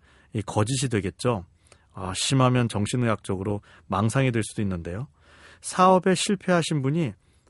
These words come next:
어, 마음의 문제를 안고 병원에 입원했습니다. 어, 의사에게 힘든 마음을 털어놓으셔야 할 텐데, 어,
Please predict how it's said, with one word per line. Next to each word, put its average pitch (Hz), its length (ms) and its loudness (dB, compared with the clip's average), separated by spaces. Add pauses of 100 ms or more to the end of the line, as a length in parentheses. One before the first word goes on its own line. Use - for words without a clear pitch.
(120)
어, 135 360 0
마음의 151 360 6
문제를 151 320 4
안고 135 160 0
병원에 165 400 4
입원했습니다. 131 800 0 (580)
어, 143 80 0
의사에게 180 440 4
힘든 208 360 2
마음을 160 520 4 (420)
털어놓으셔야 180 720 4
할 139 80 2
텐데, 139 460 0 (420)
어, 147 60 -2